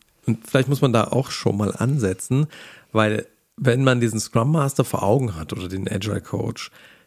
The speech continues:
dann ist, hat man oft so eine Team-Coaching-Funktion im Kopf und sieht auch eher so Moderationssituationen, wo ein Scrum Master oder Agile Coach interagiert mit dem Team.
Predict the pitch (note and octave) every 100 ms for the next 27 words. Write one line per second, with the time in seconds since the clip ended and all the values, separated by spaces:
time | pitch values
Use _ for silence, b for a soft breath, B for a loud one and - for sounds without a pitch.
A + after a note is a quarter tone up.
0 | b _ A#2 G#2+ A2+ A2+ - _ _ _
1 | _ _ _ - - - - - E3 C#3
2 | C#3 - D3 C3 - - _ _ - E3+
3 | F#3+ G3+ - B2+ A#2+ - A#2+ - A#2 A2
4 | C3 C3 B2 - C#3 D3 - B2 - -
5 | _ A#2+ - B2 A2+ E3+ - - A#2 B2
6 | - C#3 C3+ A#2 A#2 B2 A2 G2+ - C#3
7 | D#3 - G2+ G2+ F#2+ - G#2+ A2+ A2+ G#2
8 | G2 A2 - G#2+ G2+ F#2+ - G2+ G#2 G2+
9 | G#2 - G2+ F#2+ F#2+ F#2+ G2 F#2 G#2 -
10 | A2 G#2+ G2+ G2 A2 D3 A#2+ A2+ - A2+
11 | - D#3+ D3+ G#2+